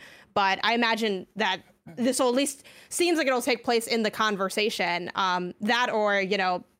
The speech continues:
it's e-, it's either that would happen or Spencer is, like, lying.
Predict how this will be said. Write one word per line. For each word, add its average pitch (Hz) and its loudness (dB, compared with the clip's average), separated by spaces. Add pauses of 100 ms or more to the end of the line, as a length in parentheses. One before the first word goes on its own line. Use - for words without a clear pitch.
(160)
it's 294 0
e-, 330 -2
it's 339 2
either 330 2
that 254 0
would 339 0
happen 349 0
or 214 2
Spencer 226 0
is, 196 0
like, 180 -4 (460)
lying. 190 0